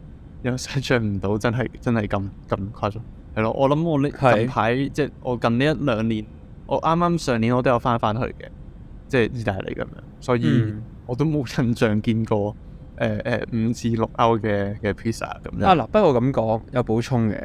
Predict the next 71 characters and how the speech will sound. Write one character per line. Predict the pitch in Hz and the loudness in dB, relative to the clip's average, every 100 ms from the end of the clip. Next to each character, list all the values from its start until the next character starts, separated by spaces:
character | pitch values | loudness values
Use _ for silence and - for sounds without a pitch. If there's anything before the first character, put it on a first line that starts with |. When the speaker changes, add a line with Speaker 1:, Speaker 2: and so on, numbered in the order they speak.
| - | -4
Speaker 2:
我， | 117 143 190 | 2 4 4
我， | - 127 135 | 4 4 4
我 | 135 | 2
講 | 127 139 151 | 2 0 2
嗰 | |
間 | 147 143 | 2 4
呢， | 143 143 156 | 2 -2 -4
呃， | 113 110 | -2 -2
係 | 120 120 110 | 0 -2 0
啲 | 135 135 135 135 | 2 4 4 0
屋 | 156 - | -2 -6
村， | - 151 131 | 2 4 4
然 | 104 | 2
之 | 107 | 2
後 | 131 | 2
佢 | - 107 98 | 2 -2 0
專 | 135 131 | 2 4
做 | 120 101 | 2 2
外 | 107 | 0
賣 | 104 101 | 2 0
生 | 101 110 107 | 0 0 2
意 | 104 95 95 - | -2 -4 -6 -6
嘅， | 143 | 0
咁 | |
佢 | 170 | 2
冇 | 117 107 | 2 4
堂 | 123 107 101 | 4 4 2
食， | 113 | -4
Speaker 1:
係， | - | 0
Speaker 2:
我 | 117 120 | 4 6
覺 | |
得， | 160 - | 6 2
Speaker 1:
係。 | 123 | 0
Speaker 2:
呃， | 110 104 107 - | 0 2 -2 0
個 | 123 | 2
成 | 120 113 104 | 2 0 0
本 | 107 120 | 0 2
係 | 101 107 101 | 2 0 0
低 | 104 | -2
啲 | 107 | -2
嘅， | 107 | -2
應 | 101 | -4
該 | 104 | -2
係。 | |
Speaker 1:
真 | 104 127 113 | 2 4 2
嘅， | - | 0
真 | 120 117 | -2 -2
嘅， | |
Speaker 2:
如 | 120 | 6
果 | 151 | 8
你 | 226 | 8
成 | - 120 107 | 4 0 2
本， | 120 160 | 2 2
Speaker 1:
真 | 113 | 2
嘅。 | |
Speaker 2:
呃， | 120 | 2
即 | 120 | 4
係 | 175 | 2
講 | - 135 | 4 4
到 | 160 | 4
要 | 123 | 2
堂 | - - | 0 -6
食 | - 101 | -4 0
呢， | 135 - | 2 2
我 | 117 | 2
覺 | 117 | 2
得 | 131 | 2
你 | 113 | 2
啱 | |
啱 | 123 131 | 2 2
講 | 135 | 2